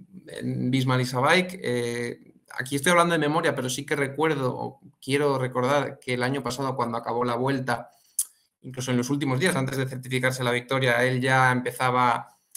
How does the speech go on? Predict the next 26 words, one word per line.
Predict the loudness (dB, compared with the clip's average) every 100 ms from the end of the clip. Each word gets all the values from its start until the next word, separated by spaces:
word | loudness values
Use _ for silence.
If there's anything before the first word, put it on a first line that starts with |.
| -20 _ _
a | 0 2 2 0
merodear | 0 -2 0 0 0
esa | 0 -4
posición | -4 -8 -6 -4 0
de | -2 -2 -10 _ -2
posible | -2 0 0 0 2 -2
futuro | -2 -6 -2 0
líder | 0 2 0 0
del | -2
equipo. | -2 -6 -4 -2 -2 -4 _ _ _ _ _
Eh, | -4 -2 -2 -2 -6 -14 -20
entiendo | -20 -20 -14 -14 -10
que | -10
no | -8 -8 -6
se | -6 -8
refería | -8 -6 -6
al | -2
Tour, | -2 0
por | -4
supuesto, | -8 -6 -6 -4 -6
en | -8 -10
donde | -12 -10 -10
Vingegaard | -6 -8 -4 -4 -4
es | -2 -2 -4
indiscutible, | -8 -10 -10 -8 -8 -6
pero | -4 -4 -4